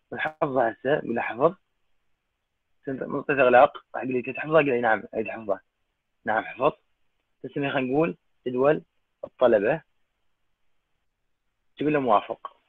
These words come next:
خلاص أجي أفتحه، بعد ما أفتح الجدول، شو أعطاني؟ هذا جدول.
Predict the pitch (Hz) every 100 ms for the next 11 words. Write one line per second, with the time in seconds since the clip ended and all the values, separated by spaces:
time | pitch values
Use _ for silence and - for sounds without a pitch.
0 | _ _ _ _ _ _ _ _ _ _
1 | _ _ _ _ _ _ _ _ 156 175
2 | 175 175 135 151 160 - _ 107 107 131
3 | 120 135 135 123 - 120 127 180 185 _
4 | _ _ _ _ _ _ _ _ _ _
5 | _ _ - 135 123 139 147 _ _ 117
6 | 107 101